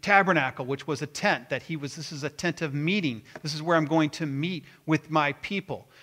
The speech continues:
And I'm going to come and know them." And then later it's the temple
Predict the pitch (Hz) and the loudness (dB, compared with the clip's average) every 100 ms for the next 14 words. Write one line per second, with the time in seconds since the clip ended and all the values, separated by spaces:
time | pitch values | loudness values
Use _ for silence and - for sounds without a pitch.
0 | - - - 165 156 175 151 147 - 196 | -20 -8 2 2 4 4 4 0 0 2
1 | 180 151 147 170 180 147 147 165 190 175 | 4 4 4 4 6 4 6 6 4 6
2 | 190 196 180 - 160 - 214 220 170 135 | 6 6 4 0 -2 2 2 2 0 -2